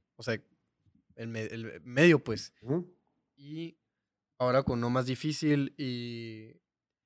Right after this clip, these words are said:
Speaker 1: pues, un Mac Jones que, pues, esperemos pueda dar un, regresar a su, a su Mac Jones novato con Bill O'Brien de coordinador ofensivo.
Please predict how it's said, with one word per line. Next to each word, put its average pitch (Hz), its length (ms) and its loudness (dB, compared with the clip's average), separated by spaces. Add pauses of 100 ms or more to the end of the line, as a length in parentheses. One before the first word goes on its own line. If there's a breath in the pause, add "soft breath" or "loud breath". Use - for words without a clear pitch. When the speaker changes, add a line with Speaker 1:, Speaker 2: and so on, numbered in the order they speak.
(360)
Speaker 1:
pues, 117 160 -12
un 117 80 -8
Mac 123 200 0
Jones 123 300 0
que, 117 480 0 (400)
pues, 117 260 -8 (100)
esperemos 117 440 -2
pueda 127 180 4
dar 123 120 4
un, 123 420 -4 (320)
regresar 131 440 4
a 135 60 6
su, 131 300 2
a 117 80 0
su 117 200 -2
Mac 117 200 -2
Jones 127 220 -4
novato 123 300 0
con 110 140 -6
Bill 110 120 -4
O'Brien 117 320 -2
de 104 280 -6
coordinador 113 380 -6
ofensivo. 139 520 0